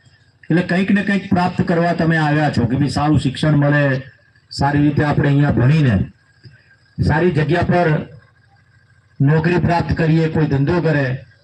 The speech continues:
કોઈ સારી જગ્યા પર ડોક્ટર બને, કોઈ એન્જિનિયર બને. તમામની કોઈક નાનીમાં નાની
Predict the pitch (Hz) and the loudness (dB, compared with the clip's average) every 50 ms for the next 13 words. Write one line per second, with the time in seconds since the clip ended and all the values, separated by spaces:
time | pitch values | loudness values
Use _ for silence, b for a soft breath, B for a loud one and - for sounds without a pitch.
0 | _ - - - 147 127 - 143 151 156 151 135 151 135 151 156 135 143 143 139 | _ -10 -4 -2 -2 0 0 0 2 2 2 0 0 0 0 2 2 2 2 2
1 | 139 143 143 - - 170 165 165 156 160 156 156 151 147 - - 135 127 131 135 | 0 -2 -2 -2 -2 0 0 2 2 2 2 2 2 0 0 0 0 0 2 0
2 | 135 135 151 180 180 180 175 165 147 135 139 127 123 113 104 98 - - _ _ | 2 0 0 0 0 0 0 0 0 -2 0 0 0 0 -2 -2 -6 -14 _ _
3 | _ _ - 151 170 190 202 208 208 208 202 - 185 185 180 - 165 165 165 165 | _ _ -2 0 0 2 2 2 2 2 0 0 -4 -4 -2 -2 0 0 2 2
4 | 165 170 170 175 170 160 160 160 165 165 160 147 143 160 - | 0 0 0 2 2 2 2 2 2 2 2 0 -2 -4 -8